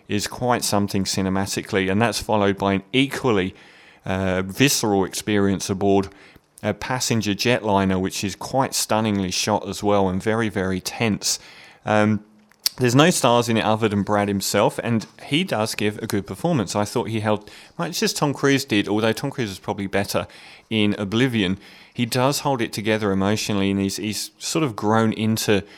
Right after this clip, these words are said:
being Brad Pitt on screen as a leading man, and, uh, he does develop over the course of the movie.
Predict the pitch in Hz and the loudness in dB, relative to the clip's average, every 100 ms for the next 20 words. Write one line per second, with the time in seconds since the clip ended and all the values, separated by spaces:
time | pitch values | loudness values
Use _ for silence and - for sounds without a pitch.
0 | - - - 104 113 113 104 98 98 101 | -20 -20 -12 0 2 4 2 0 -2 -2
1 | 92 - 110 - 95 95 - 110 101 95 | -4 -6 -4 -2 -2 -4 -2 0 2 0
2 | 98 95 101 98 95 101 95 95 - - | -2 -2 -2 0 0 2 0 -2 -8 -20
3 | _ 107 101 101 101 92 107 127 135 117 | _ 0 4 6 4 2 2 0 0 -2
4 | 101 104 101 98 98 101 - 104 98 104 | 0 0 2 -2 -4 -10 -2 0 0 -4
5 | - 98 98 98 101 98 | -2 0 2 4 2 -2